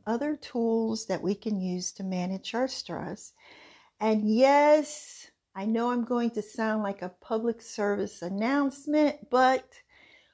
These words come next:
we are going to learn how, some ways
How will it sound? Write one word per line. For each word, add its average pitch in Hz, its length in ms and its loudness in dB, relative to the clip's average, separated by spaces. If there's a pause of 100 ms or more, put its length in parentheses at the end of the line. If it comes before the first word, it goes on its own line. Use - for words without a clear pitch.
(180)
we 240 420 0
are 233 100 0
going 226 360 -2
to - 180 -12
learn 262 680 0 (480)
how, 285 800 0
some 240 360 4
ways 226 680 2